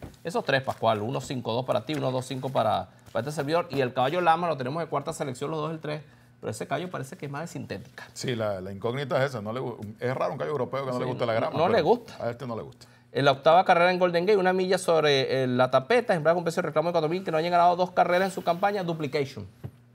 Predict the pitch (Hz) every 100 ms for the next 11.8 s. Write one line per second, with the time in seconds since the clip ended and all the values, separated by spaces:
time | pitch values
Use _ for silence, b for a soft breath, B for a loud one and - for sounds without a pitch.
0 | - B B B B - 131 131 127 151
1 | 202 226 247 170 139 160 196 165 131 117
2 | 120 180 190 151 - _ - 87 73 95
3 | - - - - 175 151 165 165 127 120
4 | 139 147 123 143 131 120 120 117 123 120
5 | 104 117 120 120 107 110 - 117 107 104
6 | 110 117 143 123 120 127 127 117 107 101
7 | 95 92 123 131 113 110 113 117 120 120
8 | 127 131 131 117 110 107 107 110 110 -
9 | 170 165 151 120 113 110 110 113 107 101
10 | 95 104 101 95 107 107 101 95 110 107
11 | 98 95 98 110 123 175 180 160